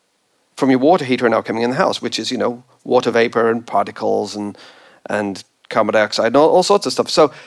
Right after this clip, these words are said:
there are some issues there for that, that we do have to think about if we install very, very large exhaust systems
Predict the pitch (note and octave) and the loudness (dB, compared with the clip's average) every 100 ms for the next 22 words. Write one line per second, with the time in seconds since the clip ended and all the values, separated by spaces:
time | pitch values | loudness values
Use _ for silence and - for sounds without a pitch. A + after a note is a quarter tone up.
0 | - D3 F3+ F#3 F3 F3 F3+ E3+ - - | -12 0 4 6 6 6 4 2 -4 2
1 | G3+ G#3 E3+ F#3 - E3 D#3 C3+ B2+ _ | 2 2 2 0 0 0 0 -2 -6 _
2 | - - C#3+ D3+ D3+ D3+ D3+ - B2+ B2 | -20 -12 0 4 6 6 2 -4 -2 0
3 | - C3+ A#2 C3 B2+ B2+ D3+ D3+ C#3+ C3 | -2 -2 0 0 0 0 4 4 4 -2
4 | B2+ - B2+ A#2 A#2 A2+ A2 - _ _ | -4 -4 -4 0 4 4 2 -2 _ _
5 | _ - C#3 C#3 C#3 C3 C#3+ C3 B2 A#2 | _ -6 -2 4 4 4 4 2 2 2
6 | C#3 D3 C#3 C3 B2+ A#2 A#2 A#2+ A#2 A#2 | 4 6 4 4 4 4 4 4 2 -4
7 | G#2 A#2+ A#2+ A#2 - G#2+ - G#2 G2+ G2+ | -2 2 4 2 -2 -4 -4 -4 -4 -8